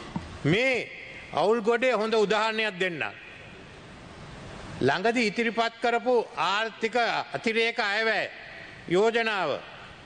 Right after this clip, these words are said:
ඇයි මේක දෙසැම්බර් මාසේ විසර්ජන පනතට ඇතුල් කරේ නැත්තේ? එදා අපෙන් ඉල්ලීමක් කළා මේ පාර්ලිමේන්තුව රුපියල් බිලියන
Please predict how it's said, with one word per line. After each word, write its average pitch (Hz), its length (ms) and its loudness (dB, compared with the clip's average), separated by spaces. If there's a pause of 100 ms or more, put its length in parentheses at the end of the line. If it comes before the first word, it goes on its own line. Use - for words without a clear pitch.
(600)
ඇයි 233 220 0
මේක 247 260 0
දෙසැම්බර් 233 540 2
මාසේ 233 360 0
විසර්ජන 233 560 0
පනතට 220 360 -2
ඇතුල් 240 300 -2
කරේ 262 260 2
නැත්තේ? 277 360 -2 (1300)
එදා 180 320 2
අපෙන් 233 320 0
ඉල්ලීමක් 226 560 0
කළා 196 360 0 (800)
මේ 190 160 0
පාර්ලිමේන්තුව 208 800 2 (800)
රුපියල් 214 480 2
බිලියන 208 380 0